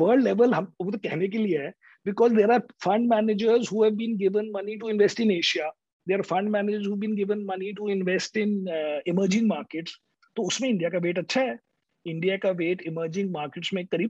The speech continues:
ten, eleven percent है। Okay? And, uh, उसमें, uh, India, mostly people overweight. Like, when I used to invest in Asia, I used to have fifteen percent in India instead of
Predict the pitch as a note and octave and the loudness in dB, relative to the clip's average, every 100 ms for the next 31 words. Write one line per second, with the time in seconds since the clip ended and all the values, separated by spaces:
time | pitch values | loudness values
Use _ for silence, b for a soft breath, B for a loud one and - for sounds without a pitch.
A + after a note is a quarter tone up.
0 | - D#3 F3+ E3+ D#3+ D#3+ D#3+ C#3 C3 - | 0 0 2 4 4 2 -4 -4 -6 -10
1 | - - _ _ _ _ _ _ _ _ | -12 -16 _ _ _ _ _ _ _ _
2 | - - F#3 B B B _ F3 F3+ A3 | -8 -2 -2 B B B _ -2 2 2
3 | B3 - F3+ E3 E3 D#3 D#3 D3 - - | 0 -2 -2 0 0 -2 -2 -4 -8 -20
4 | _ _ _ _ _ F#3+ - B3 C4 C4+ | _ _ _ _ _ -4 -2 2 2 2
5 | A#3+ - - E3+ E3+ F#3 F#3 G#3+ A#3+ G3+ | -2 -6 -6 -4 -2 -2 0 2 2 2
6 | F#3+ B3 A3+ G#3 C4 E3+ F#3 F#3 D3+ A#2+ | 2 0 -2 -2 0 0 0 -2 -4 -10
7 | - - _ _ _ A3 G#3+ G#3+ F#3 A3 | -20 -20 _ _ _ 0 0 0 0 -2
8 | - C4 B3 A3 G#3+ B3+ A#3 G3+ - A#3+ | -4 -6 -2 0 -2 -2 -2 -2 0 0
9 | G#3+ G#3 - A#3 A3+ A3+ - A#3+ A#3 A#3+ | 0 -4 -4 -6 -4 -8 -6 -4 -2 -2
10 | G3+ G#3 G#3 G3+ F3+ F#3+ G#3+ G#3+ F#3+ G3 | -2 -4 -2 -2 -2 0 0 0 -4 -6